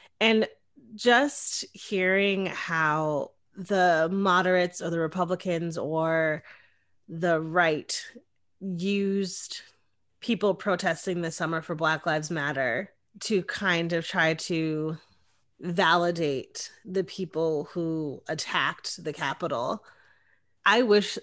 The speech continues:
someone recorded us just yelling all day. <laughs> Like, it was just us screaming of, like, them saying that, you know, folks who are out here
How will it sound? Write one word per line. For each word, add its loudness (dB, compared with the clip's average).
someone 2
recorded 0
us -2
just -6
yelling -6
all -4
day. -6
<laughs> -16
Like, 4
it 8
was 6
just 6
us 2
screaming 4
of, 0
like, 0
them 4
saying 4
that, 2
you 0
know, -2
folks -2
who 2
are 4
out 0
here -2